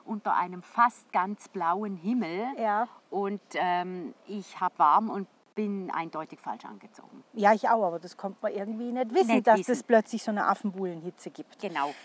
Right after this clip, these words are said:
Speaker 2: Aber wir können uns ja immer noch so zwischen den Weihern hat's ja so Kioske und Restaurants, da können wir uns ja sonst immer noch ein kühles Glas oder irgend
Speaker 1: Irgendwas
Speaker 2: sowas.
Speaker 1: sowas holen.
Speaker 2: Ah.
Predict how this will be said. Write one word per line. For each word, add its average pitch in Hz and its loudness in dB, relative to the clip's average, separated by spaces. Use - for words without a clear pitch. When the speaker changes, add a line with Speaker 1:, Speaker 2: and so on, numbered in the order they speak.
Speaker 2:
Aber 226 6
wir 220 2
können 240 6
uns 233 0
ja 220 2
immer 233 4
noch 220 6
so 208 0
zwischen 220 -4
den 190 -2
Weihern 202 6
hat's 202 -2
ja 202 -6
so 202 -10
Kioske 214 -4
und 202 -8
Restaurants, 185 -10
da 185 -14
können 185 -12
wir 165 -12
uns 165 -18
ja 170 -16
sonst 175 -18
immer 165 -14
noch 165 -12
ein - -14
kühles 185 -8
Glas 160 -12
oder 160 -16
irgend 156 -14
Speaker 1:
Irgendwas 185 -6
Speaker 2:
sowas. 131 -8
Speaker 1:
sowas - -20
holen. - -8
Speaker 2:
Ah. 226 0